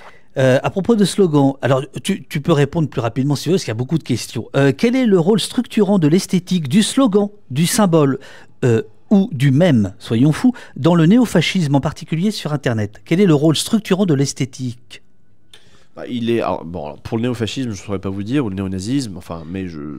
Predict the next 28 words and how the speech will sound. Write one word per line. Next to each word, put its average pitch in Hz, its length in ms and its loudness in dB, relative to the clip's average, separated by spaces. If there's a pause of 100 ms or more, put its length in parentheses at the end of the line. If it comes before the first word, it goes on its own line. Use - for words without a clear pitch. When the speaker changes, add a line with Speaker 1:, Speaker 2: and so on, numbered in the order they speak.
(160)
Speaker 2:
je - 120 -20
pense 95 200 -14
que - 80 -18
ça - 100 -16
s'inscrit 92 440 -10
dans 85 200 -8 (380)
la 95 80 -8
lignée 107 320 -2
de 107 100 -2
ce - 80 -8
qu'avaient 92 200 -6
déjà 98 220 -6
pensé 98 280 -8
Goebbels, 131 320 -2 (120)
hein, 120 380 -8
dès 98 120 -8
les 98 180 -8
années, 95 300 -6
euh, 87 160 -10 (440)
vingt 101 240 -6
et 95 60 -6
trente. 160 460 -10
Euh, 98 200 -6 (500)
Goebbels 117 400 0
qui, 123 500 -6
euh, 85 420 -4 (680)
est - 180 -16
un 71 300 -14